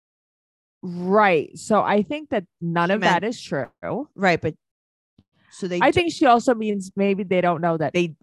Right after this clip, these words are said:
Speaker 2: didn't
Speaker 1: I'm
Speaker 2: know.
Speaker 1: gay. I don't
Speaker 2: Right.
Speaker 1: know.
Speaker 2: Well, now here's the other thing. I thought this was, like, a really weird thing.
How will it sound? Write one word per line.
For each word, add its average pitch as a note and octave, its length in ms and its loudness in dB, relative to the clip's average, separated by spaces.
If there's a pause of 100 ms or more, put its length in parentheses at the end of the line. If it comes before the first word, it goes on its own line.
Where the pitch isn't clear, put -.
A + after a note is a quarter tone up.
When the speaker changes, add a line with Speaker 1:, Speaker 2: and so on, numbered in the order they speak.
Speaker 2:
didn't E3 180 2
Speaker 1:
I'm E3+ 120 0
Speaker 2:
know. E3 240 -4
Speaker 1:
gay. F3+ 500 -2
I - 160 -2
don't G3 180 2
Speaker 2:
Right. G#3+ 220 6
Speaker 1:
know. - 80 -2
Speaker 2:
Well, A#3 140 6
now C4+ 220 2
here's F4+ 280 0
the G4+ 60 2
other C4 160 0
thing. E3 200 -4
I B3+ 140 0
thought B4 200 -2
this F#4 160 -8
was, A3 120 -10
like, F#3+ 100 -4
a D#3+ 80 0
really F#3+ 640 2
weird D3+ 600 -6
thing. G#2 560 -10